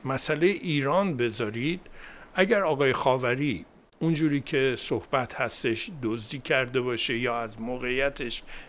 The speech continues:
استفاده کرده باشه یا هیچ چیزی، هر چیز دیگه‌ای، شما اجازه رفتن به ایران و مطالعه مدارکی که علیه ایشونه نداشتیم.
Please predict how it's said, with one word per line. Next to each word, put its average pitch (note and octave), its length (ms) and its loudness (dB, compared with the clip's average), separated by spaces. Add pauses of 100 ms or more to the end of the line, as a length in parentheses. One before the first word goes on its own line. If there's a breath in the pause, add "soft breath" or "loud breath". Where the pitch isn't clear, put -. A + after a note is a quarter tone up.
استفاده C#3 600 2
کرده C3 380 0
باشه B2 280 -2
یا C3+ 140 4
هیچ C3+ 200 -4
چیزی، G#3 480 -2 (320 loud breath)
هر D#3+ 200 4
چیز D3 300 -2
دیگه‌ای، D3+ 640 0 (420 loud breath)
شما G3+ 300 2
اجازه E3+ 680 4
رفتن D#3+ 520 4
به D3+ 100 4
ایران D#3 560 2
و C#3+ 180 0
مطالعه D3+ 680 2
مدارکی D3 760 4
که - 140 -4
علیه C#3+ 480 2
ایشونه D#3+ 640 -2
نداشتیم. A#3 640 0